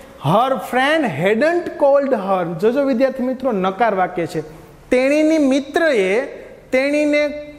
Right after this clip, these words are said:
બોલાવી નહોતી અથવા તો કોલ કર્યો નહોતો. કોને નહોતો કોલ કર્યો?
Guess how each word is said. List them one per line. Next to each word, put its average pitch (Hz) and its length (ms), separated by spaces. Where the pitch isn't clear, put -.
બોલાવી 226 540
નહોતી 202 380
અથવા 175 260
તો 202 80
કોલ 226 340
કર્યો 196 280
નહોતો. 190 580
કોને 339 300
નહોતો 302 300
કોલ 262 220
કર્યો? 240 300